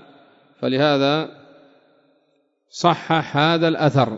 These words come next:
صحح هذا الأثر، وإلا هذا ملتبس جدًا، لأن محمد بن فضيل روى عن داود الأودي الذي هو ابن يزيد وابن عبد الله، وداود بن يزيد وداود بن عبد الله كلاهما رويا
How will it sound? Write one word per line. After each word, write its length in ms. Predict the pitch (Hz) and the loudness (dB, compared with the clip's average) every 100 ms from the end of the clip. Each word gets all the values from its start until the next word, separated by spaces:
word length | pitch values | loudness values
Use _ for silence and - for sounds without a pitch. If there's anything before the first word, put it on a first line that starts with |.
| - | -10
صحح 540 | - 151 - 135 117 | -2 -2 0 -2 0
هذا 200 | 139 147 | 2 2
الأثر، 320 | 139 139 131 127 | 0 0 0 0
وإلا 340 | 143 175 175 | 0 2 4
هذا 280 | 180 175 170 | 4 2 2
ملتبس 480 | 202 185 175 160 165 | 2 2 2 0 0
جدًا، 340 | 196 131 120 | -2 2 0
لأن 460 | 104 113 147 165 147 | 2 0 2 4 4
محمد 360 | 139 185 175 | 2 2 2
بن 160 | 160 147 | 2 0
فضيل 460 | 143 165 175 147 | 2 2 2 2
روى 220 | 156 165 151 | 2 2 2
عن 260 | 151 151 | 0 0
داود 360 | 143 143 151 147 | 2 2 2 2
الأودي 680 | 135 147 151 151 160 156 - - - 139 | 2 2 2 2 2 0 -6 -14 -8 -2
الذي 300 | 135 135 151 | 0 2 2
هو 60 | |
ابن 140 | 143 139 | 4 4
يزيد 440 | 131 135 156 147 - 151 | 4 2 2 0 -6 -4
وابن 200 | 139 131 | 0 2
عبد 200 | 127 123 | 2 0
الله، 300 | 113 98 92 - - _ _ _ _ _ | 0 -2 -6 -16 -20 _ _ _ _ _
وداود 440 | 135 135 156 170 165 | 2 6 6 6 4
بن 120 | 160 | 4
يزيد 380 | 151 147 160 120 | 4 4 2 2
وداود 380 | 127 147 165 156 | 2 2 2 2
بن 120 | 147 | 0
عبد 200 | 143 143 | 0 0
الله 200 | 151 151 | 0 0
كلاهما 540 | - 147 156 156 143 | 0 2 2 2 0
رويا 440 | 151 151 147 165 | 2 2 2 0